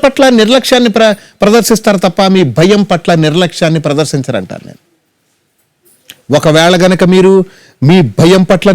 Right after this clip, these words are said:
నిర్లక్ష్యాన్ని ప్రదర్శిస్తే మీరు ధైర్యవంతులైపోతారు. మీరు భయం యొక్క స్థాయి నుంచి అధిగమించి మీరంతా అభయులవుతారంటున్నాను నేను.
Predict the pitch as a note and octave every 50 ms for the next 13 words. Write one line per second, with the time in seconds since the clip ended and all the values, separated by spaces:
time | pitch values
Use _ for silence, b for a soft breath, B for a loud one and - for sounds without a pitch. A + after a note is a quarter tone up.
0 | F3+ F3 E3 F#3+ G3 - - - F#3+ G3+ G3+ F3+ G3 F#3+ G#3 G3 - A3 G3+ -
1 | - A3+ A3+ - _ _ _ _ _ _ _ _ _ _ _ _ _ _ _ _
2 | _ _ _ _ _ _ _ _ _ _ _ _ _ _ _ _ _ _ _ _
3 | _ _ _ _ _ _ _ _ _ _ _ _ _ _ _ _ _ _ _ _
4 | _ _ _ _ _ _ _ _ _ _ - D3+ G#3 A#3 B3 A3 C3+ - D3+ F#3+
5 | B3 C4 C#4+ C4 A#3+ A#3 F#3 G#3 F#3+ E3 D3 C#3 C#3 A#2 - A2 G#2 A2+ D3 G3+
6 | C4 - _ _ _ _ _ _ _ _ _ _ _ _ _ _ _ _ _ _
7 | _ _ _ _ _ _ _ _ _ _ _ B2+ C#3 D#3 D3 C#3+ A#2+ G#2 - E3
8 | F3+ G3+ G3+ G#3 G3+ F#3 - - - E3 - - - D#3+ E3 F#3+ G3 F#3+ F#3+ F3+
9 | - - F3+ D#3+ D3 D#3 F3 F3+ F3 E3+ D#3 C#3 - D#3+ D3 C#3+ D3 C#3 C3+ C#3
10 | C3+ F3 D3+ C#3 C3 B2 D3 D#3+ F3 D#3 D#3 C#3 C3 - C#3 B2 B2 A2 G#2 F#2+
11 | F2 F2+ F2 F2 F#2 E2+ E2 _